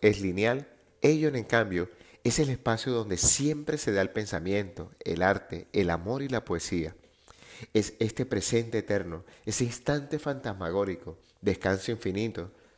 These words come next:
donde tienen lugar todas las experiencias del sujeto. En la búsqueda del término de hoy, encontré esta frase que me encantó.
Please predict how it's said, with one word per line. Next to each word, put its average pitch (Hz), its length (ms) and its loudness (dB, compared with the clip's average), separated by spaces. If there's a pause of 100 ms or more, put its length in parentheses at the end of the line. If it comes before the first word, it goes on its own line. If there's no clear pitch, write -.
donde 95 260 0
tienen 104 300 0
lugar 98 460 -2 (220)
todas 131 480 -6
las 98 140 -2
experiencias 87 560 -2
del 80 140 -4
sujeto. 78 440 -8 (920)
En 104 120 4
la 90 80 2
búsqueda 110 440 2
del 85 180 2
término 104 360 2
de 82 120 0
hoy, 120 340 -4
encontré 127 440 -2 (180)
esta 135 320 0
frase 123 360 -4
que 101 100 -4
me 90 100 -2
encantó. 78 540 -8